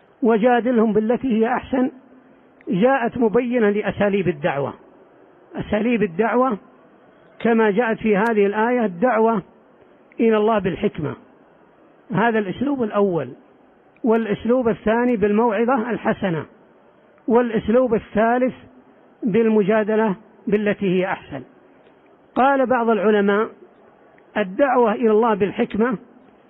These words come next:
هي دعوة الجاهل، والحكمة هي السنة، وقيل هي القرآن، وقيل هي العلم، فالذي يدعى بالحكمة هو الجاهل الذي لا يعلم يعلم. ادع إلى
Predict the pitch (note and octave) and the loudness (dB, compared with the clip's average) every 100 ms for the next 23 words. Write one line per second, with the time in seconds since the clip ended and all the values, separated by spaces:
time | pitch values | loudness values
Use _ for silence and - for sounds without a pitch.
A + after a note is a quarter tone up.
0 | - F#3 A#3+ A3 C4 A#3+ G#3 G#3+ E3 G3+ | -6 0 0 2 2 2 2 -2 0 -2
1 | D#3+ - - - - - _ _ - _ | -2 -10 -16 -20 -20 -20 _ _ -20 _
2 | - A3 A3 - - B3 A#3+ A#3+ A3+ - | -2 0 0 -2 -2 0 0 0 0 -2
3 | C4 G#3+ C#3+ B2 - _ _ _ _ _ | -2 -2 -2 -8 -16 _ _ _ _ _
4 | _ - A#3 G#3+ - B3 A3+ A#3 G#3+ A3 | _ -4 0 0 2 2 2 2 0 -2
5 | G3+ A3 G3 D3 - D#4+ D#4 A#3 G#3+ A#3+ | 0 2 0 -2 -12 -20 -8 -2 -2 0
6 | A#3+ A#3 A3 A3 F3+ G#3 F#3 C3+ - _ | 0 2 2 0 0 0 0 -2 -16 _
7 | _ _ _ _ _ - A#3+ B3+ B3+ A#3 | _ _ _ _ _ -2 0 2 0 2
8 | A#3 C#4+ A3 G#3+ G#3 G3+ C4+ - C#4 C4+ | 2 2 0 0 0 -2 -2 -2 0 2
9 | C#4 G#3 A#3 G#3+ G#3 A3 G#3+ G3+ G#3 A#3 | 2 2 2 2 0 0 0 2 2 2
10 | A3+ A3 B3+ B3 A3 A3 F#3+ C#4 - - | 0 0 2 2 2 0 0 -4 -8 -20
11 | - - - _ _ _ _ _ - A#3+ | -20 -20 -20 _ _ _ _ _ 0 2
12 | A3 G#3+ A#3 A3 G#3 | 2 2 0 2 0